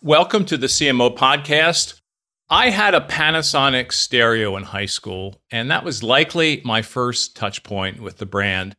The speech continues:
But wow, is this company way more than turntables for teens. So I want you to start our podcast by telling us how you describe Panasonic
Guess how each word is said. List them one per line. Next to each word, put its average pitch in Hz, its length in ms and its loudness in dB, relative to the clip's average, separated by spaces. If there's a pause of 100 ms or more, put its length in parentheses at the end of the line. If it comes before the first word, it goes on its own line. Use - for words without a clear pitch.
(500)
But 135 200 0
wow, 135 680 4 (200)
is 123 240 -2
this 120 200 -4
company 104 680 -4 (120)
way 107 260 0
more 101 580 -4
than 98 160 -16
turntables 104 680 -6
for - 140 -18
teens. 90 580 -10 (300)
So - 120 -8
I - 60 2
want 277 260 -2
you 185 60 -2
to 160 60 -2
start 147 300 2
our 127 120 2
podcast 117 640 0
by 107 420 -2 (460)
telling 214 360 -6
us 175 160 -2
how 160 240 0
you 139 180 -6
describe 107 640 -2
Panasonic 92 800 -10